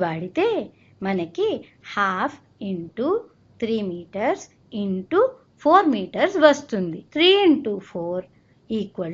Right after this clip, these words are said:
to twelve. Twelve by two equal to six వస్తుంది. ఇది సిక్స్ స్క్వేర్ మీటర్స్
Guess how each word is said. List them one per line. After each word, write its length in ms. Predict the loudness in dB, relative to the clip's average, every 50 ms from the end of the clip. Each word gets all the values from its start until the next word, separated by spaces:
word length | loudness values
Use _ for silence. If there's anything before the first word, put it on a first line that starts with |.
| -4 0
to 80 | 0 0 0 0
twelve. 300 | 0 2 2 2 0 -4 -6 -2 4
Twelve 300 | 8 8 8 8 6 4 4
by 120 | 4 4 2 0 -6 -8
two 120 | -8 -8 -8 -8 -12 -16 -18
equal 300 | -20 _ _ -14 -14 -14 -8 -2
to 80 | -2 -2 0 2 6
six 140 | 6 6 6 6 -2 -2 0 0
వస్తుంది. 560 | 0 -2 -8 _ -18 -18 -16 -16 -16 -18 -20 -20 _ _ _ _ _ _ -14 -12 -10
ఇది 200 | 0 2 2 2 2 0 -8 _ _ _ -4 2
సిక్స్ 280 | 4 4 4 2 -6 -6 -6 -6
స్క్వేర్ 500 | -8 0 4 4 6 6 6 6 4 2 0 -2
మీటర్స్ 420 | -4 -6 -6 -8 -10 -10 -12 -8